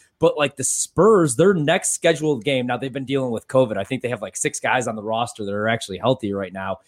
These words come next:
would be the finale of that rodeo trip, and it would be in Oklahoma City on Wednesday. So after that, they have four straight home games before they even hit the All-Star break. Then they get healthy, they rest up a little bit. What I like about San Antonio is they just really don't hurt themselves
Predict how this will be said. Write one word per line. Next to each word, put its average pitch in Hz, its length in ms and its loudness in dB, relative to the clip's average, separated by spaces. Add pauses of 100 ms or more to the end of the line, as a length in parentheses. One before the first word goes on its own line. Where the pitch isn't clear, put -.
(360)
would 151 140 2
be 165 80 6
the 151 100 4
finale 143 460 2
of 143 100 4
that 123 160 4
rodeo 156 420 6
trip, 185 440 -2
and 135 100 -2
it 135 40 -2
would 131 120 -2
be 131 240 -4
in 160 160 -2
Oklahoma 143 540 -2
City 143 340 0
on 113 160 0
Wednesday. 107 640 -2 (220)
So 143 340 2
after 180 300 -2
that, 147 240 2
they 135 60 2
have 120 140 -2
four 202 300 0
straight 190 360 -2
home 135 340 -2
games 107 340 -4
before 143 300 -2
they 135 100 2
even 120 220 -2
hit 123 160 -6
the 117 140 0
All-Star 110 440 -2
break. 80 420 -16 (220)
Then 135 140 -2
they 143 120 0
get 113 200 -4
healthy, 170 580 4
they 113 160 0
rest 113 300 0
up 156 160 0
a - 20 -2
little 151 240 2
bit. 151 280 0 (300)
What 156 140 2
I 233 60 4
like 208 240 2
about 156 200 2
San 151 200 0
Antonio 127 500 0
is 113 140 -4
they 156 100 2
just 185 220 -8
really 160 240 0
don't 147 200 0
hurt 151 220 -2
themselves 113 640 -4